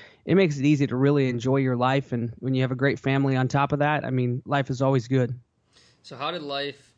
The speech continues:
Speaker 2: become that amazing for Coit? What is, what does your early days look like, and what, what's the path leading up to where you are today and kind of the m-, more significant events in your life that kind of define you, who you are?
Speaker 1: Yeah, you know, I was blessed. I mean, I had a great family, you know, two parents who,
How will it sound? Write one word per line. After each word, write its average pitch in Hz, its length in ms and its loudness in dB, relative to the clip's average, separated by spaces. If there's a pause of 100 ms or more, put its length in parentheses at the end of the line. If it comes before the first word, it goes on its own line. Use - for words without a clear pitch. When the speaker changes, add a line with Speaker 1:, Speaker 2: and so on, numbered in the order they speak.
Speaker 2:
become 127 340 -12
that 120 140 -8
amazing 113 400 -12
for 110 100 -20
Coit? 110 300 -18
What 117 160 -14
is, 127 240 -14
what 131 180 -14
does 135 100 -14
your 131 120 -14
early 127 180 -10
days 123 240 -12
look 120 140 -18
like, 123 260 -12
and 117 100 -16
what, 113 220 -16
what's 131 180 -16
the 127 60 -20
path 117 400 -8
leading 117 300 -16
up 117 220 -14
to 110 420 -20
where 110 120 -14
you 113 160 -14
are 110 140 -14
today 107 340 -14
and 107 160 -20
kind 110 200 -18
of 101 80 -20
the 101 200 -20 (540)
m-, 120 260 -16
more 127 220 -10
significant 123 540 -14
events 117 280 -14
in 117 40 -16
your 113 100 -16
life 110 200 -16
that 113 140 -20
kind 113 120 -14
of 104 60 -18
define 107 360 -16
you, 104 140 -18
who 107 100 -20
you 107 160 -18
are? 104 260 -20 (220)
Speaker 1:
Yeah, 208 220 4
you 185 100 4
know, 196 100 4
I 185 120 2
was 190 160 4
blessed. 156 400 -2
I 147 60 0
mean, 147 140 -2
I 151 100 0
had 160 240 0
a - 80 -18
great 143 340 -2
family, 143 540 0
you 139 120 0
know, 139 120 2
two 170 180 2
parents 147 460 0
who, 135 260 2